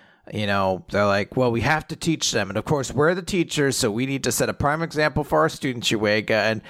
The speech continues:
and comport ourselves correct." <gasps> "Oh my God, look at this cool cow. It's the famous cow that's supposed to bring, bring, bring fortune. Let's have all of our students pet it. It's our duty." And Kirisu's basically just a big, like, overzealous nerd in that moment. Uh,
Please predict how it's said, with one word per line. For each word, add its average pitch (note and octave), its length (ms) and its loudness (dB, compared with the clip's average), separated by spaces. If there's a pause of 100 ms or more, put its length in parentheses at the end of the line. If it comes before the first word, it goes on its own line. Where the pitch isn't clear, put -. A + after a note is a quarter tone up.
(200)
and G#2 100 -2
comport D#3+ 360 2
ourselves D#3+ 340 2
correct." E3 240 2
<gasps> - 20 4
"Oh E4 340 6
my C4+ 140 4
God, C#4 240 4
look C#4 140 0
at C#4 80 -4
this C4+ 180 -2
cool C4 260 2
cow. C#4 360 6
It's A3+ 140 0
the B3+ 100 0
famous B3+ 360 0
cow C4 220 4
that's B3 140 2
supposed A#3+ 320 0
to C4 80 -4
bring, A3+ 240 0
bring, A3 500 0
bring B3+ 220 4
fortune. C#4 440 2
Let's G#3+ 180 2
have B3+ 140 4
all B3 160 6
of A#3+ 80 2
our A#3+ 120 6
students A#3+ 280 -4
pet C4 240 2
it. G3+ 100 0
It's G#3 180 2
our G#3+ 120 4
duty." A3+ 480 4
And D3+ 160 -2 (840)
Kirisu's D3+ 540 2
basically A2+ 480 -2
just - 180 -10
a G2+ 40 -12
big, G2+ 340 -6 (400)
like, - 280 -6 (220)
overzealous G#2+ 720 0
nerd F#2+ 640 2
in G#2 180 -6
that F#2+ 180 0
moment. F#2 400 -4 (640)
Uh, F#2+ 360 2